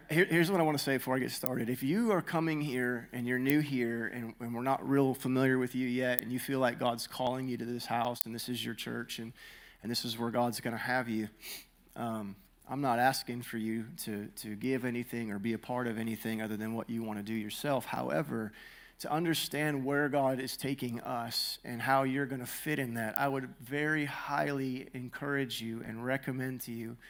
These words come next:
to either go on our podcasts or go on the website and go back and find a few series that we've done, because they're absolutely crucial and paramount to where this church is going, what we believe, and where we're standing on,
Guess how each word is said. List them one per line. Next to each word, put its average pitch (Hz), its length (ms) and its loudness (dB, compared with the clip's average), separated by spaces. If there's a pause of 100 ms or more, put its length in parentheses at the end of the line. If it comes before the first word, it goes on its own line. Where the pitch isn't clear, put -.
(520)
to 127 160 -6
either 131 260 0
go 123 200 0
on 143 120 2
our 147 120 2
podcasts 127 1000 -2 (560)
or 120 80 -6
go 123 220 0
on 143 120 4
the 143 100 2
website 113 640 0 (160)
and 113 160 -8
go 117 160 -4
back 127 640 4
and 123 140 -6
find 127 420 0
a 127 80 0
few 131 300 0
series 131 720 0
that 123 120 -4
we've 131 240 -2
done, 135 320 2
because 117 300 -4
they're 123 200 -4
absolutely 131 1000 0
crucial 170 720 2
and 143 180 -6
paramount 135 840 0 (440)
to 139 120 -2
where 135 220 2
this 147 220 2
church 151 320 0
is 147 140 -2
going, 147 440 0
what 127 160 -4
we 143 120 4
believe, 143 460 6
and 131 140 0
where 135 140 2
we're 131 120 2
standing 143 580 2
on, 117 280 -4